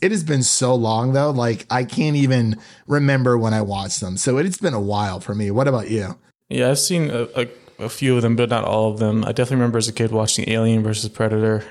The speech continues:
Speaker 2: and thinking that was really cool. Like,
Speaker 1: Mm.
Speaker 2: the crossover we've always wanted.
Speaker 1: <laughs>
Speaker 2: The biggest crossover event in movie history.
Speaker 1: It was always a big deal when, like, T V shows crossed over with each other.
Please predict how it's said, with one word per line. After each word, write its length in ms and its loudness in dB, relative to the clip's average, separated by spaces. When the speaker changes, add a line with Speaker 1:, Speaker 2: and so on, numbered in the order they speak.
Speaker 2:
and 140 -4
thinking 260 -4
that 100 0
was 180 -2
really 200 0
cool. 640 -2
Like, 340 -4
Speaker 1:
Mm. 320 -2
Speaker 2:
the 100 -12
crossover 640 0
we've 140 -2
always 280 -2
wanted. 440 -2
Speaker 1:
<laughs> 0 -
Speaker 2:
The 760 0
biggest 240 0
crossover 540 0
event 260 0
in 240 0
movie 240 4
history. 480 -2
Speaker 1:
It 80 2
was 160 2
always 260 2
a 80 2
big 320 0
deal 320 4
when, 220 2
like, 280 -4
T 220 0
V 140 4
shows 320 0
crossed 500 -2
over 260 0
with 200 -2
each 180 -4
other. 380 0